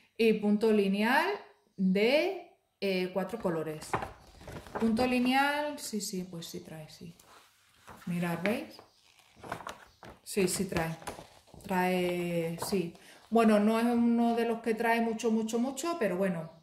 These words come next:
pero trae. Y los colores son estos. Tiene unos marrones preciosos, un colorido preciosísimo.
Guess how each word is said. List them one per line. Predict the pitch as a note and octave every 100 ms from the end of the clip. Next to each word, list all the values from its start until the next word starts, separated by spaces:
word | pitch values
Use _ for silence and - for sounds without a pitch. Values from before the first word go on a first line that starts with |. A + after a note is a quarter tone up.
| _
pero | G3 F#3
trae. | F3 F3+ C#3 - - _ - - - - _ _ _ _ - - _ _ _ _ _ _
Y | A#3+ A3+ G3+ - - - _ _ _ _ _ _ _ _ _
los | F#3+ F#3
colores | - F#3 F#3 A3 C#4+ F#4+ G4 - -
son | - A3 C4+ - - D#3
estos. | - _ _ _ _ -
Tiene | G3 G#3+
unos | G#3+ G3 G3
marrones | G3 F3+ F#3 A3 -
preciosos, | F3+ - E3+ E3 - D#3 D3+ -
un | G3 G3+ G3+ G3+ G3
colorido | G3 F#3+ F#3 G3 B3 C4+ - -
preciosísimo. | F3 E3 - D#3+ - E3 D#3 D#3 D#3+ -